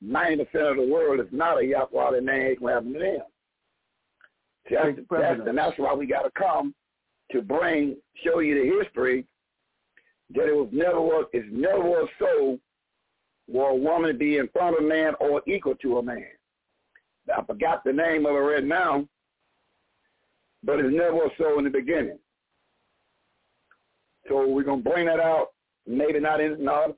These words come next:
Speaker 1: probably not in this lesson, because the harvest is plenty and the labors is few. So we just, we just gonna play it by ear. So, um,
Speaker 2: They,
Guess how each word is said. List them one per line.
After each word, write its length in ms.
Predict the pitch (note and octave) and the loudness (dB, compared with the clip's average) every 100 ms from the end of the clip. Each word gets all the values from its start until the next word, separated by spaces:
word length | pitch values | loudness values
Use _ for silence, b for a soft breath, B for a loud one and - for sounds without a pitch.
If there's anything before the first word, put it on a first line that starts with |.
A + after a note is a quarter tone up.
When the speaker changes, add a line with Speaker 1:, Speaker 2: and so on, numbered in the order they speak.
| - | -2
Speaker 1:
probably 260 | D3 D#3+ | 0 0
not 180 | D3 C#3+ | 0 0
in 80 | D#3+ | -2
this 80 | C#3+ | 0
lesson, 320 | C3 - B2 | -2 -2 -6
because 320 | A#2+ C#3 C3+ - _ _ _ _ | -2 0 -2 -4 _ _ _ _
the 80 | - | -8
harvest 520 | G#2+ D#3 E3 D3+ C#3+ | -2 0 0 0 -2
is 140 | B2+ - | -4 -4
plenty 280 | F3 E3 D#3+ | -2 0 0
and 220 | D#3 C#3+ | 0 0
the 60 | C#3+ | 0
labors 320 | D#3+ D#3 D3 | 2 0 -2
is 140 | - | -6
few. 280 | - A4+ G4 - _ _ _ _ _ _ _ _ _ - | -2 0 0 -6 _ _ _ _ _ _ _ _ _ -2
So 100 | B2+ | 0
we 160 | D3 | 0
just, 200 | D3 B2+ - | 0 -4 -2
we 100 | D#3+ | -2
just 160 | D3 | -2
gonna 140 | - - | -4 -4
play 300 | - E3+ D#3+ | -2 2 2
it 80 | |
by 200 | D3+ D3 D3 | 0 0 2
ear. 340 | E3+ C#3+ - - _ _ _ _ _ _ _ _ _ _ _ _ _ | 2 2 -2 -6 _ _ _ _ _ _ _ _ _ _ _ _ _
So, 300 | - F#3+ F3+ | 0 2 2
um, 340 | - D3 C#3+ - - - _ _ _ _ _ _ _ _ _ _ _ _ - | 2 2 2 -2 -10 -20 _ _ _ _ _ _ _ _ _ _ _ _ 2
Speaker 2:
They, 160 | E3 | 2